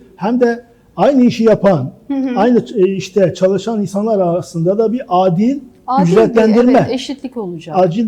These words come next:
Speaker 1: adil bir eşitlendirme, eşit bir, e, ücretlendirme yapılmış olduğu için de bir adil bir çalışma olmuş oluyor.
Speaker 2: Yani bu da aslında çalışanların kurumlara olan güvenini
Speaker 1: Evet.
Speaker 2: de arttırmış oluyor.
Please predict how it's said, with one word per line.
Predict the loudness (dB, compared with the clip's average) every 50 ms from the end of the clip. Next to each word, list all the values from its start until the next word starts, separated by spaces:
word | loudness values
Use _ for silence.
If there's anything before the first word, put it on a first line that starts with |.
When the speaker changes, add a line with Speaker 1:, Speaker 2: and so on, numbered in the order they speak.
| -4 -4 -6
Speaker 1:
adil | -4 -2 -2 0 0 0 2
bir | 2 2
eşitlendirme, | 2 2 0 -2 0 0 0 2 2 2 2 2 0 -2 0 0
eşit | 0 0 0 -2 -6 -4 -4
bir, | -6 -4 -2 -2
e, | 0 0 0 0
ücretlendirme | 0 2 2 2 2 0 -2 -6 -2 0 0 2 2 2 2 2 2 2
yapılmış | 2 0 0 -2 -2 -2 0
olduğu | 0 0 0 0 -2
için | -4 -4 -4 -2
de | -2 -2 0 -2
bir | -4 -6 -6 -10 -6
adil | -6 -4 -2 -2 -4 -4
bir | -4
çalışma | -4 -4 -4 -4 -2 -2 -2
olmuş | -2 -2 -2 -4 -4
oluyor. | -4 -2 -2
Speaker 2:
Yani | -2 -2 -2 -4 -4
bu | -4 -2
da | -4 -4
aslında | -4 -6 -6 -4 -4 -4 -4 -6
çalışanların | -6 -6 -6 -6 -6 -6 -8 -8 -6 -6 -6 -4 -2 -2 -2
kurumlara | -2 -4 -4 -6 -4 -2 -2 -4 -4 -6 -6
olan | -6 -6 -6 -4 -2 -2
güvenini | -2 0 0 0 0 0 0
Speaker 1:
Evet. | 0 2
Speaker 2:
de | 0
arttırmış | 0 0 -2 -6 -8 -10 -10 -8 -10 -10 -10 -10
oluyor. | -10 -10 -10 -12 -14 -16 -18